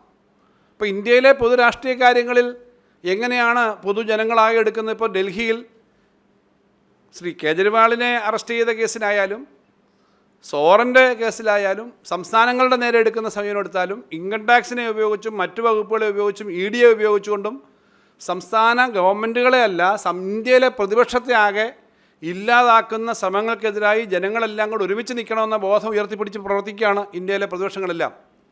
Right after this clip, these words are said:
കാരണം ഇതാണ് സ്ഥിതിയെങ്കിൽ, മുന്നോട്ട് പോകുന്നതെങ്കിൽ ജനാധിപത്യ അവകാശങ്ങളുണ്ടാവില്ല, പ്രതിപക്ഷ പാർട്ടികളുണ്ടാവില്ല,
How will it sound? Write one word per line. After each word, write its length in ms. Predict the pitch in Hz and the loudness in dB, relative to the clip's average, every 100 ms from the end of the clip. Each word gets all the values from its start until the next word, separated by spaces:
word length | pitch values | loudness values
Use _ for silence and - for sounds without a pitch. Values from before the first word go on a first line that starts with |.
| 165 | -2
കാരണം 280 | 185 196 196 - _ _ _ 151 | 0 0 -4 -12 _ _ _ -6
ഇതാണ് 260 | 190 240 262 | 0 2 2
സ്ഥിതിയെങ്കിൽ, 420 | 240 233 226 226 240 220 | -4 -6 -6 -6 -8 -8
മുന്നോട്ട് 260 | 196 214 214 | -6 -4 -4
പോകുന്നതെങ്കിൽ 460 | 214 208 202 208 240 - _ _ _ _ _ _ - | -4 -4 -4 -4 -8 -14 _ _ _ _ _ _ -6
ജനാധിപത്യ 500 | 139 175 208 240 240 240 | 2 4 4 2 2 4
അവകാശങ്ങളുണ്ടാവില്ല, 800 | 240 233 240 233 233 233 233 240 269 - - | 4 4 0 -2 2 2 2 0 -2 -8 -10
പ്രതിപക്ഷ 360 | 160 208 226 233 - | -4 -2 0 -2 4
പാർട്ടികളുണ്ടാവില്ല, 800 | 170 185 233 240 226 233 226 | 4 4 4 2 6 4 4